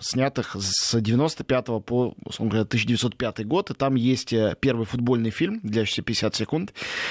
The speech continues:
который, как говорит за кадром Тьерри Фримо, э, комментатор и человек, составлявший этот фильм,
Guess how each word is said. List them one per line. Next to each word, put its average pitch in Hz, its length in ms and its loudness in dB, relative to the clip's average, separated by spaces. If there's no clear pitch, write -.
который, 123 720 4
как 120 240 -2
говорит 120 380 2
за 120 240 2
кадром 110 360 0
Тьерри 120 220 2
Фримо, 160 580 2
э, 110 320 2
комментатор 113 640 0
и 92 340 -2
человек, 95 240 0
составлявший 120 580 0
этот - 160 -12
фильм, 196 300 0